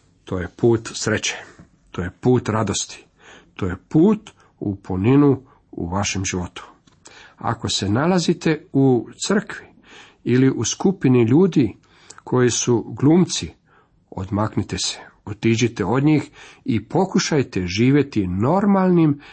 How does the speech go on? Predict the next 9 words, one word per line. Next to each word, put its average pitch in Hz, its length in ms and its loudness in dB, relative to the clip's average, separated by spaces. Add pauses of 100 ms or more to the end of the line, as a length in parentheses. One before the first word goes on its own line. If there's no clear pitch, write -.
(240)
kršćanskim 123 760 -2
životom 98 640 -4 (280)
u 107 120 -4
kojem 107 320 -2
možete 117 460 0
biti 127 500 0 (120)
oni 110 460 0 (560)
pravi 107 600 -2 (320)
vi. 104 320 -2